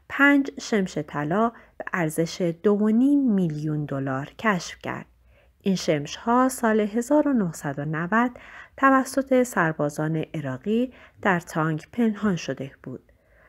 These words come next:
جالب است بعد از این اتفاق همسرش که از او طلاق گرفته بود،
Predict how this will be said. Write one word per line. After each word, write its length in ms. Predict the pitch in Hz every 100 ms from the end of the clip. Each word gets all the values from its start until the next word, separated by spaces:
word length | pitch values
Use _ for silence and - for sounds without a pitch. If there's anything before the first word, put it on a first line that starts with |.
| _ -
جالب 340 | 160 135 139
است 300 | 190 240 -
بعد 240 | - 147 135
از 140 | 131
این 180 | - 135
اتفاق 560 | 131 - 151 208 220 220
همسرش 720 | - 226 214 254 226 151 143
که 100 | -
از 260 | 147 139 127 -
او 120 | 202
طلاق 460 | - 196 214 302
گرفته 540 | - 165 135 131 - 151
بود، 360 | 160 208 262